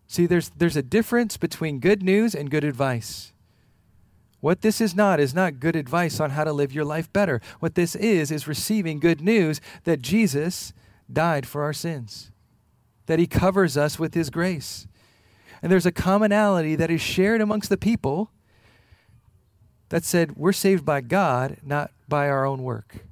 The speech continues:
Secondly, it, it says that they were baptized. And so we talked a little bit about this last week, but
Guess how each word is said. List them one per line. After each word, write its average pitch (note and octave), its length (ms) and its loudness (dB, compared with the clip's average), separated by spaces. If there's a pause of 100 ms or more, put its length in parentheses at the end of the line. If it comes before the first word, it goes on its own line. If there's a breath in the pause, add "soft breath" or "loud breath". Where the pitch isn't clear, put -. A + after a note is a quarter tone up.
(1800 loud breath)
Secondly, F3 600 0
it, E3 220 -4
it D#3+ 140 -6
says F3+ 180 0
that E3+ 140 0
they F3+ 80 2
were F3+ 160 2
baptized. D3 680 -2
And C#3+ 120 -10
so F3 100 -4
we F3+ 80 -2
talked G#3 280 0
a F#3+ 40 0
little F3+ 200 0
bit F3 120 -2
about D#3+ 320 0
this E3 220 -8
last D#3+ 260 -6
week, E3 300 -4
but C#3+ 160 2